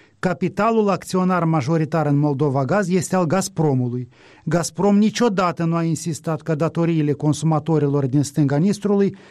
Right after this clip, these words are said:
să fie achitate de Chișinău. Gazprom spune foarte clar că Moldova Gaz e o întreprindere cu capital de la Gazprom și o cotă a statului și gata.”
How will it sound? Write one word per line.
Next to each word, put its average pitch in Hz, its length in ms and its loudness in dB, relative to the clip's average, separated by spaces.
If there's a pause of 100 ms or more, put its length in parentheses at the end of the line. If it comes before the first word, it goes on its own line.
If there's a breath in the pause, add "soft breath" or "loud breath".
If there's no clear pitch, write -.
să - 200 0
fie 185 240 0
achitate 185 500 -2
de 180 120 0
Chișinău. 147 640 -2 (360 soft breath)
Gazprom 175 520 -2
spune 165 420 0
foarte 151 400 -2
clar 156 440 0 (340 loud breath)
că 175 140 2
Moldova 165 520 2
Gaz 180 280 0
e 196 60 2
o 185 40 4
întreprindere 175 720 0
cu 185 160 -8
capital 170 480 -2
de 190 80 2
la 190 160 2
Gazprom 185 640 0 (280 soft breath)
și - 140 -6
o 170 80 4
cotă 226 280 -2
a 202 60 2
statului 131 500 -4
și 220 240 0
gata.” 143 460 -4